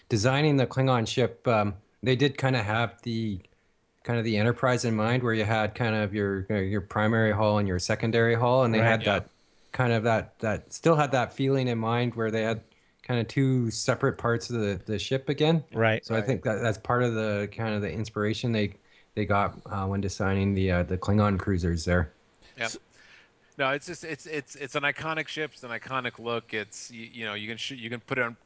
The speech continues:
Speaker 3: put it in front of any, anyone who's even not a Star Trek fan, and they could probably identify and know what it is. I mean, it really is a, a classic, classic design, and it, it leads us, you know, chronologically from T O S into the films, um,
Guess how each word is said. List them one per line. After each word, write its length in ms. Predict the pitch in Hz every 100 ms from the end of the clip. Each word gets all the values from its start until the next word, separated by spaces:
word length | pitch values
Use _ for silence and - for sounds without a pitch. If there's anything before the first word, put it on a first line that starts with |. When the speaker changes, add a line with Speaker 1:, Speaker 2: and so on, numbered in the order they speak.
| -
Speaker 3:
put 120 | 127
it 20 |
in 80 | 113
front 180 | 131 113
of 80 | 107
any, 160 | 110 113
anyone 340 | 117 117 110 104
who's 240 | 104 95
even 180 | 107 104
not 160 | 101
a 20 | 92
Star 220 | - 101
Trek 220 | 107 98
fan, 260 | - 98 95
and 100 | 92
they 60 |
could 160 | 90 92
probably 280 | 98 101 92
identify 560 | 92 95 92 98 95
and 200 | 92 90
know 120 | 90
what 100 | 90
it 100 | 87
is. 280 | 95 95 90
I 20 |
mean, 160 | 95 92
it 180 | 95 101
really 300 | 107 104 98
is 180 | 92 -
a, 180 | 87 - - - -
a 80 | 95
classic, 540 | - 113 104 110 -
classic 440 | - 104 95 98 -
design, 640 | 92 90 104 101 95 92 - - -
and 400 | 143 139 143 143 -
it, 240 | 143 135 _ _
it 220 | 139 135
leads 380 | 131 156 156 -
us, 480 | 151 139 - - -
you 80 | 135
know, 120 | 123
chronologically 1040 | - 143 135 113 120 127 131 - 117 110 104
from 600 | - 110 107 104 104 104 _
T 220 | - 127
O 100 | 113
S 480 | 107 110 104 - - -
into 680 | 104 101 - 110 101 98 95 - - - _
the 80 | 104
films, 800 | - 127 120 113 104 104 - -
um, 600 | 110 101 98 95 95 98